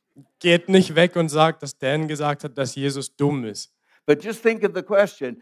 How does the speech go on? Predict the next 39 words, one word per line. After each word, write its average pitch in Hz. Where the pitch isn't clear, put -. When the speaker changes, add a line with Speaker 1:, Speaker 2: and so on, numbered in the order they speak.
Speaker 2:
He 185
knows 202
that 170
they 165
don't 147
have 143
enough, 143
and 131
he 135
asks 143
them 143
what 127
they 127
have. 104
Speaker 1:
Aber 131
denkt 139
mal 139
über 131
die 123
Frage 123
nach. 113
Er, 123
er 123
weiß, 143
dass 127
sie 117
nichts 120
haben 123
und 110
fragt 117
trotzdem, 113
„Was 98
Speaker 2:
He 151
Speaker 1:
habt 139
ihr?“ 139
Speaker 2:
wanted 165
them 151
to 139
participate 131